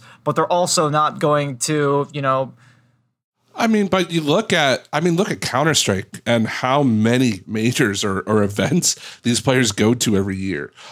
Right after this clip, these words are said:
Speaker 2: I, I, well, maybe not majors. I mean, if you talk about Counter-Strike, there are just those few major majors,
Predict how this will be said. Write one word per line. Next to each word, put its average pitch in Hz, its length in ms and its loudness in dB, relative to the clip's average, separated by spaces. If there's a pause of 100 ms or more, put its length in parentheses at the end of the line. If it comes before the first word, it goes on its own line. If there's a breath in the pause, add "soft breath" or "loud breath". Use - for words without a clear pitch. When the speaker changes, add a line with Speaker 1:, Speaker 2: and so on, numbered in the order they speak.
Speaker 2:
I, 160 100 -2
I, 156 100 -4
well, 156 200 0
maybe 160 240 0
not 113 160 2
majors. 107 560 0
I - 20 0
mean, 117 140 0
if 101 120 -2
you 110 60 -6
talk 113 260 -2
about - 180 -2
Counter-Strike, 101 560 -2
there 95 200 0
are 92 80 -2
just 98 220 -10
those 98 260 -2
few 107 300 2
major 101 480 2
majors, 95 640 -4